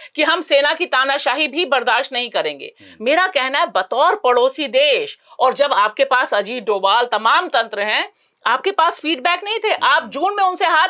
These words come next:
Speaker 1: मिला रहे थे,
Speaker 2: हाँ।
Speaker 1: यहाँ वो आई थी डील करने,
Speaker 2: हम्म।
Speaker 1: और आप दावा करते हैं कि आप चीन से टक्कर दे रहे हैं, आप, अ, पाकिस्तान और अमेरिका से टक्कर दे रहे हैं, तो आपका अपना जो इंटेलिजेंस है,
Speaker 2: हम्म।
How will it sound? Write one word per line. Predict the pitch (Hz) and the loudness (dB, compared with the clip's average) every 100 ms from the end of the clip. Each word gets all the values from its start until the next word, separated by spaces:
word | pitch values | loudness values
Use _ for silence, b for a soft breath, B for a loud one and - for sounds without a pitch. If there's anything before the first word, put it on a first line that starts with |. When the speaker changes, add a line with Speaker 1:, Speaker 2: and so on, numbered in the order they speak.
| 381 | -2
Speaker 1:
मिला | 349 285 | 0 2
रहे | 247 226 | 2 2
थे, | 254 302 | 2 2
Speaker 2:
हाँ। | 370 294 208 | 0 -8 -4
Speaker 1:
यहाँ | 285 349 330 | 0 2 4
वो | 339 | 4
आई | 269 320 | 4 0
थी | 349 | -2
डील | 277 294 427 | -2 0 0
करने, | 415 233 233 277 | 0 -2 0 0
Speaker 2:
हम्म। | 415 - - | -2 -8 -2
Speaker 1:
और | 302 | 2
आप | 311 349 | 4 2
दावा | 233 202 254 370 | 2 0 2 2
करते | 320 302 311 | 2 0 0
हैं | 339 349 | 0 0
कि | |
आप | - 269 302 | 2 2 0
चीन | - 311 403 | -6 -6 -2
से | 392 | -2
टक्कर | - 277 294 277 | -2 -2 0 2
दे | 262 269 | 2 2
रहे | 269 | 2
हैं, | 285 285 | 0 0
आप, | 262 254 - | -2 -4 0
अ, | 254 233 | 2 2
पाकिस्तान | 233 254 285 285 285 285 | 2 -2 -4 -4 0 2
और | 277 254 | 2 2
अमेरिका | 226 247 269 359 | 0 -4 -2 -2
से | 349 | 0
टक्कर | 269 247 214 | -4 -2 -2
दे | 202 | 0
रहे | 196 226 | 0 0
हैं, | 370 b b _ | -2 b b _
तो | 370 | 0
आपका | - 190 - - | 2 2 2 0
अपना | 381 - - - 381 415 | 0 0 -4 -2 -2 0
जो | 392 | 2
इंटेलिजेंस | 269 254 247 247 220 247 233 269 | 0 0 0 0 0 -2 -2 -2
है, | 247 226 131 - | 0 0 -2 -8
Speaker 2:
हम्म। | 104 92 | -20 -20